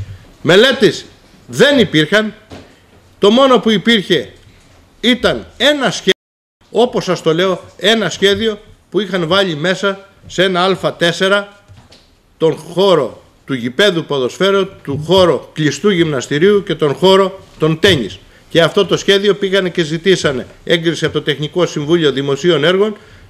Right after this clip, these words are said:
Το έργο, όταν θα γίνει, αν γίνει, να γίνει με το σύστημα μελέτη κατασκευή. Ούτε προκαταρκτική μελέτη,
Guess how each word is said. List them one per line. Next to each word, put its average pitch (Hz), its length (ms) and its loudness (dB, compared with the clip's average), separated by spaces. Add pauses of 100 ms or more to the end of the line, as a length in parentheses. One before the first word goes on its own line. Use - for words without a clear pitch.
(300)
Το 185 160 6
έργο, 214 760 2 (160)
όταν 262 460 4
θα 147 140 -2
γίνει, 214 600 0
αν 254 300 2
γίνει, 220 520 0 (220)
να 131 160 -6
γίνει 202 500 -4
με 143 100 -6
το 143 120 -2
σύστημα 170 380 -2
μελέτη 156 300 0
κατασκευή. 165 640 -2 (520)
Ούτε 285 420 4
προκαταρκτική 226 800 0
μελέτη, 254 600 0